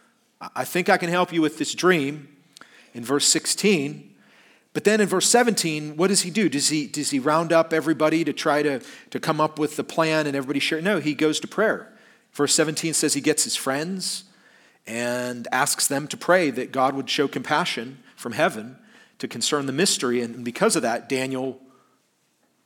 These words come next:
understood what the prayer was or what the vision was, and he was able to tell the king.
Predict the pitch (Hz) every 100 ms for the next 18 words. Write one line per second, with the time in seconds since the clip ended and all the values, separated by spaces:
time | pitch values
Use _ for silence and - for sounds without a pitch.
0 | _ _ _ 139 135 - 160 123 - -
1 | 127 113 101 - - 127 123 120 113 113
2 | 120 135 113 113 110 113 120 110 - 123
3 | - 233 165